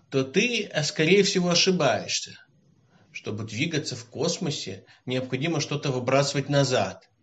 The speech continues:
Не будешь ли, не будешь ли ты утверждать, что у второй молекулы завёлся ракетный двигатель?" Остаток ночи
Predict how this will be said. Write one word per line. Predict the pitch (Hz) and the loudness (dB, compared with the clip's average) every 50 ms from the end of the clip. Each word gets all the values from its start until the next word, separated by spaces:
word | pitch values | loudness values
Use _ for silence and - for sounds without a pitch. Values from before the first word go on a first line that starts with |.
| _ _ _ _ _ _ _ _ | _ _ _ _ _ _ _ _
Не | - 131 | -4 -2
будешь | 160 196 240 220 - 196 | 0 0 0 -2 0 0
ли, | 190 - - | 0 -2 -2
не | 160 160 170 | -4 -4 -2
будешь | 202 247 226 208 - - | -2 -2 -2 -2 -2 -2
ли | 180 | -4
ты | - - 156 | -2 -2 -2
утверждать, | 143 - 143 135 135 131 - - - 185 202 214 165 - - - _ _ _ _ - | -2 -2 0 0 0 0 0 0 2 2 2 2 0 -2 -6 -12 _ _ _ _ -16
что | - - - 143 | -10 -4 -2 -2
у | |
второй | 127 - - - 143 156 160 156 | -2 0 0 2 4 4 6 6
молекулы | 135 127 127 127 131 175 214 226 226 185 147 127 107 - - | 4 4 4 4 4 4 2 2 0 -2 -2 -2 -2 -4 -2
завёлся | 113 127 131 123 127 156 185 190 180 180 156 | 0 0 2 2 2 2 2 2 2 0 0
ракетный | 151 143 143 - 151 151 151 - 160 151 | 0 0 -2 0 0 0 0 0 0 2
двигатель?" | 139 135 143 143 131 107 98 95 - - - - - - _ _ _ _ _ _ _ _ _ _ _ _ _ _ _ _ _ _ _ _ - _ _ _ _ _ _ _ _ _ | 2 4 4 2 2 2 -2 -6 -8 -12 -16 -18 -20 -20 _ _ _ _ _ _ _ _ _ _ _ _ _ _ _ _ _ _ _ _ -20 _ _ _ _ _ _ _ _ _
Остаток | - 95 92 - - - 135 160 214 - - 131 - - 104 | -14 -12 -10 -10 -4 0 2 2 2 0 -2 -6 -6 -6 -10
ночи | 98 98 104 117 147 180 - - - 165 147 - | -8 -6 -4 -4 -4 -4 -6 -8 -10 -10 -12 -14